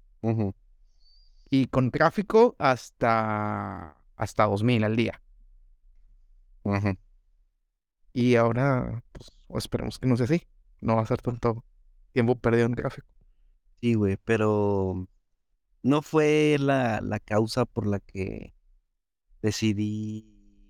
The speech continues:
Speaker 1: buscar
Speaker 2: Ok, ok, ok,
Speaker 1: un
Speaker 2: ok.
Speaker 1: trabajo nuevo.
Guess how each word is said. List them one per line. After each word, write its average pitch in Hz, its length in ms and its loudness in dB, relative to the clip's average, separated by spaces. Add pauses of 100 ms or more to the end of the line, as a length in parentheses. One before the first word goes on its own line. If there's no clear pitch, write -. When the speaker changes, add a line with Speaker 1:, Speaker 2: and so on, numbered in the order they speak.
(240)
Speaker 1:
buscar 123 540 -2 (1300)
Speaker 2:
Ok, 113 220 -4 (220)
ok, 127 140 -4 (120)
ok, 120 240 -2
Speaker 1:
un 127 120 -2
Speaker 2:
ok. 104 60 -10
Speaker 1:
trabajo 135 220 0
nuevo. 104 320 0